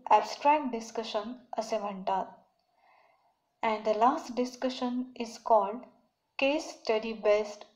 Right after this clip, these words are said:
discussion, where the group discusses a case study and analyze it or offer some solutions. की, अ, तुम्हाला एक केस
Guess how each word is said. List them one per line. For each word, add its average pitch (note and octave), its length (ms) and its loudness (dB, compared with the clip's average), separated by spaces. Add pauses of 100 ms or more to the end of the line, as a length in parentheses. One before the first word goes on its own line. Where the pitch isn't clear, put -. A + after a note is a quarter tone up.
(120)
discussion, G3 600 -4 (1500)
where B3 320 4 (580)
the A3+ 100 4
group D#4 380 2
discusses D#4 720 0 (140)
a A#3 80 4 (120)
case C4+ 320 0
study G3+ 760 -4
and G3+ 140 -10 (180)
analyze B3+ 760 6
it A3 280 -4 (180)
or A3+ 120 4 (160)
offer G#3 360 4
some C4 320 0 (420)
solutions. G3 880 -2 (2000)
की, C4 180 2
अ, - 120 6 (240)
तुम्हाला A#3+ 300 6
एक C4+ 340 -2
केस C4 320 2